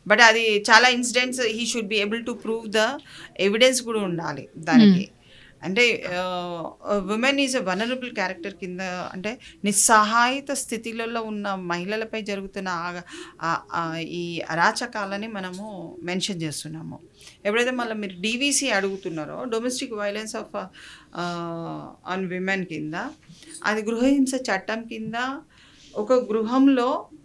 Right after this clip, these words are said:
Speaker 1: మహిళల పైన జరుగుతున్న నిరంతరం, నిరంతరం అంటే ఈరోజు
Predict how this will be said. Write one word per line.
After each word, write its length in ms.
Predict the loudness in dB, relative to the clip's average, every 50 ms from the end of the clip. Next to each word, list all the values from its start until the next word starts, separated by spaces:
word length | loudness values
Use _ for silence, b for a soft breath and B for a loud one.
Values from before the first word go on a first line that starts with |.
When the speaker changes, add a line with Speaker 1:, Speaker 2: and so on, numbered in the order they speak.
| -20 -14 -6
Speaker 1:
మహిళల 500 | -4 -2 -2 0 0 0 0 0 0 0
పైన 480 | 0 -2 -4 -4 -2 -4 -4 -4 -2 -2
జరుగుతున్న 720 | -2 -2 -2 -2 -4 -6 -6 -6 -6 -6 -6 -6 -6 -6 -8 -10 -16 -20 -20 -20 -20 -20 -20 _ _ _ _ _ _ _ _ _ _ _ _ -8
నిరంతరం, 1300 | -2 0 2 4 6 6 6 6 6 4 0 0 -2 0 4 6 6 8 6 6 4 0 -2 -6 -10 -12 -16 -18 -20 -12 -8
నిరంతరం 720 | -6 -4 -4 0 2 2 2 4 4 6 6 6 8 6
అంటే 400 | 4 4 4 2 0 0 -2 -4 b b b b b b b b b -10 -4
ఈరోజు 840 | -2 2 6 8 10 10 10 8 6 4 2 2 2 0 0 -4